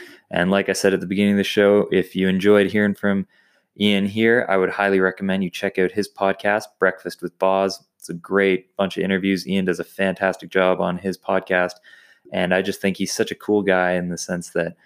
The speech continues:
he was able to walk away from the sport on his own terms and is now getting to write his own path. He's still obviously super young. He's, uh, you know, he's only a little bit older than me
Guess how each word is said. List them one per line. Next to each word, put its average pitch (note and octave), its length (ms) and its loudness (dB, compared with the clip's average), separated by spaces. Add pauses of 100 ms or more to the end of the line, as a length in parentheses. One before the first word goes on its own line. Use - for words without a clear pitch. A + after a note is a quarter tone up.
(320)
he G2 120 2
was F#2+ 140 4
able F#2+ 220 4
to G2 80 -2
walk F2+ 320 2
away F#2+ 160 4
from F#2+ 200 -4
the F#2 80 -2
sport G2+ 320 0
on F#2+ 100 0
his F#2 140 -4
own G2 160 0
terms A#2+ 280 -6
and F2+ 160 -4
is F2 120 -4
now F2+ 200 0
getting F2+ 220 -4
to F2 60 -4
write F2+ 200 2
his F2+ 140 -4
own F2+ 180 -2
path. F#2+ 380 -2
He's - 140 -10
still G#2 260 2
obviously F#2+ 540 -2
super D#3+ 420 -2
young. G#2+ 420 0
He's, F#2+ 240 -6
uh, F2+ 280 2 (680)
you F2 100 -8
know, E2 160 -4
he's F2+ 180 -4
only F2+ 200 0
a F2 60 2
little F#2 200 2
bit F#2 100 4
older F#2 220 4
than F2+ 160 0
me G#2 240 2